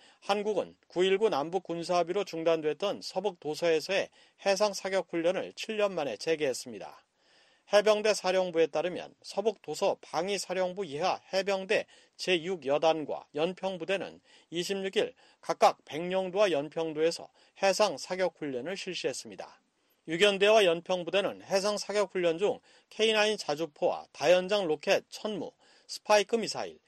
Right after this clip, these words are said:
이점칠오 인치 유도 로켓 비공 등 총 이백구십여 발을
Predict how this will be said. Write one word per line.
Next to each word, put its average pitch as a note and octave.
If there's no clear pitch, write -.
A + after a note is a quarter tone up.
이점칠오 G3+
인치 F#3
유도 D#3+
로켓 F3
비공 E3
등 F3
총 G3
이백구십여 F3+
발을 E3+